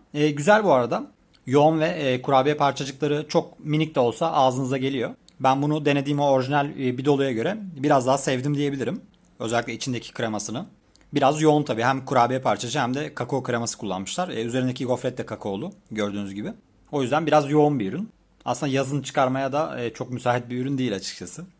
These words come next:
Bunu böyle sonbaharda, kışın falan çıkarsalarmış çok daha iyi olurmuş. Hatta bakın içindeki krema bile, e, durduğu yerde bile eriyor yani.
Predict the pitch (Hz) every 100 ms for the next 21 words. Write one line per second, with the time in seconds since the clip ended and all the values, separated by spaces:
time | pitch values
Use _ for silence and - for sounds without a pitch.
0 | _ 107 110 104 110 117 104 104 104 110
1 | 127 - - 110 104 101 101 - 92 95
2 | 90 123 - 104 107 104 110 110 101 98
3 | - _ _ - 110 117 113 131 123 120
4 | 113 - 127 123 113 98 143 127 107 104
5 | 117 107 120 110 104 107 101 135 110 113
6 | 95 87 90 156